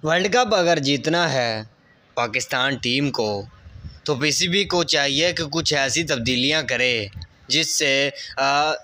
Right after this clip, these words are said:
यह सूरत हाल पता चले कि भा-, पाक के ही पाकिस्तान टीम ये वर्ल्ड कप दो हज़ार तेईस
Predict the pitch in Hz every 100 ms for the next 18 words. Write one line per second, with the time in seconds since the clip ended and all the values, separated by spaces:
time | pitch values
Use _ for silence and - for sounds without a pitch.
0 | - 147 185 196 - 147 139 160 143 131
1 | 135 120 135 127 123 151 151 151 120 117
2 | 123 120 - 127 123 - 156 135 123 139
3 | 156 - 131 113 123 131 127 127 127 131
4 | 151 - - - 123 131 131 123 123 120
5 | 120 123 113 - 123 120 123 117 113 -
6 | 127 143 165